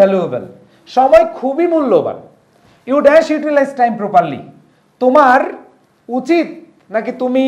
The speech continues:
অবশ্যই এই সময়টার সদ্ব্যবহার করবে। কেউ কি তোমাকে এই জীবনে এখন পর্যন্ত কেউ কি বলছে যে সময় সদ্ব্যবহার করার দরকার নাই? আমাকে একটু বলো তো, এরকম কখনো কি বলেছে? সবাই কি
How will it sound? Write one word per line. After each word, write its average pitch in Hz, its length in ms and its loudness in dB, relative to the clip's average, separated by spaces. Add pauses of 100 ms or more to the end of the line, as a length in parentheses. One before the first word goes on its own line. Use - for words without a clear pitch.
(500)
অবশ্যই 269 520 0 (440)
এই 196 60 -2 (100)
সময়টার 247 520 0 (120)
সদ্ব্যবহার 202 540 0
করবে। 113 200 -6 (960)
কেউ 285 180 4
কি 330 60 0 (100)
তোমাকে 262 280 0 (200)
এই 254 80 -2 (100)
জীবনে 170 320 -2 (100)
এখন 226 220 -6
পর্যন্ত 226 300 -4 (120)
কেউ 208 180 0
কি 214 60 -10 (100)
বলছে 208 260 0 (400)
যে 165 80 -8 (100)
সময় 196 320 -2
সদ্ব্যবহার 185 500 0
করার 170 280 0
দরকার 190 320 -2
নাই? 165 100 -8 (540)
আমাকে 185 240 -6
একটু 185 180 -14
বলো 185 220 2
তো, 175 60 -6 (480)
এরকম 254 280 0 (120)
কখনো 208 320 2
কি 247 120 -8
বলেছে? 226 280 -2 (180)
সবাই 220 280 4
কি 269 60 -6